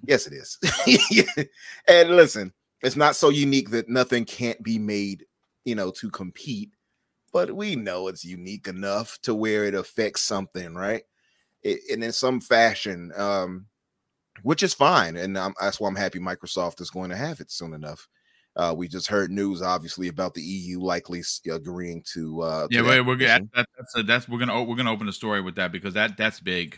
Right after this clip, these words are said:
Speaker 2: Uh,
Speaker 1: Mm-hmm.
Speaker 2: like I said, uh, we, we kind of, if, if, if you were to go back a couple of months, like, everyone, uh, that's anyone thought that the, the, the one, the one that they, that would pass it,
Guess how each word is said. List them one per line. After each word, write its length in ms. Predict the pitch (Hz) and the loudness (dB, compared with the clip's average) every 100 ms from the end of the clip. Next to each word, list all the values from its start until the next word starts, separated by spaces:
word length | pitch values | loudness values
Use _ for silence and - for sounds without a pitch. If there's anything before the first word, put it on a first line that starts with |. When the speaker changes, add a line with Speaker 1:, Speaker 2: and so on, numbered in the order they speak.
| - | -16
Speaker 2:
Uh, 400 | 87 85 82 80 | -8 -4 -2 -4
Speaker 1:
Mm-hmm. 80 | 67 | -6
Speaker 2:
like 140 | 98 101 | -6 -8
I 20 | |
said, 260 | - 95 90 | -6 -4 -2
uh, 100 | 95 | -4
we, 200 | 101 120 | -4 -4
we 200 | 113 117 | -4 -2
kind 220 | 127 135 | 2 2
of, 120 | 123 107 | 2 0
if, 140 | 117 | -2
if, 180 | 123 127 | -2 -2
if 180 | 123 117 | -4 -4
you 120 | 139 | -4
were 140 | 147 | -2
to 60 | 127 | -4
go 140 | 120 | -4
back 580 | 107 110 113 104 - - _ _ _ _ _ | -2 2 2 2 -2 -18 _ _ _ _ _
a 60 | 95 | -6
couple 280 | 123 107 107 | -4 -2 0
of 60 | |
months, 420 | 104 107 98 - | 0 0 0 -4
like, 220 | 101 92 90 | -2 -2 0
everyone, 540 | 110 117 107 104 98 | 0 0 0 0 -2
uh, 380 | 69 90 90 85 | -4 -4 -2 -4
that's 200 | 87 110 | -6 -4
anyone 420 | 107 104 92 90 | -2 -2 -2 -4
thought 320 | - 107 95 | -4 -4 -2
that 220 | 95 92 - | -2 -4 -4
the, 140 | 87 | -6
the, 180 | 80 87 | -6 -8
the 180 | 85 101 | -6 -6
one, 420 | 107 117 110 95 - | -2 -2 -2 -4 -10
the 140 | 113 110 | -8 -6
one 380 | 113 123 120 | 0 2 2
that 160 | 107 92 | 0 -2
they, 140 | 104 101 98 | -2 -2 -6
that 240 | 101 101 101 | -4 -4 -4
would 300 | 110 110 - | -4 -6 -6
pass 420 | 107 104 101 - | 0 2 2 -4
it, 180 | 85 | -10